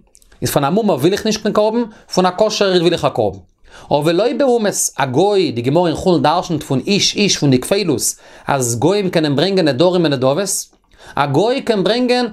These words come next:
אפילו א גוי, וואס ער איז, א מומר, אז עובד עבודה זרה, קען מען נעמען פון דעם נדרים און נדבות. שטייט ווייטער, מן הבהמה. נארמאל ברענגט דאס אזוי, דער קרבן קומט פאר די בהמה,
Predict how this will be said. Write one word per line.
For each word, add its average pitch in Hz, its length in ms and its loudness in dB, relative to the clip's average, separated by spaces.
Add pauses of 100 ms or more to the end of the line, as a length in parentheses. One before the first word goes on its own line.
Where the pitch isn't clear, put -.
(200)
אפילו 247 420 2
א 214 100 4
גוי, 185 260 4
וואס 208 220 2
ער 170 100 4
איז, 131 380 -2 (220)
א 127 100 0
מומר, 202 540 2
אז 113 360 -2
עובד 180 180 4
עבודה 143 220 2
זרה, 220 260 2 (300)
קען 226 200 -2
מען 214 120 -2
נעמען 220 140 -2
פון 202 160 -6
דעם 180 100 0
נדרים 180 260 0
און 165 80 0
נדבות. - 500 -6 (960)
שטייט 190 240 2
ווייטער, 170 380 -2 (560)
מן 196 340 2
הבהמה. 190 580 -2
נארמאל 117 260 -2
ברענגט 156 180 -2
דאס 156 140 -4
אזוי, 175 140 0
דער 117 180 0
קרבן 208 260 2
קומט 190 200 -2
פאר 185 80 0
די 165 60 2
בהמה, 151 260 0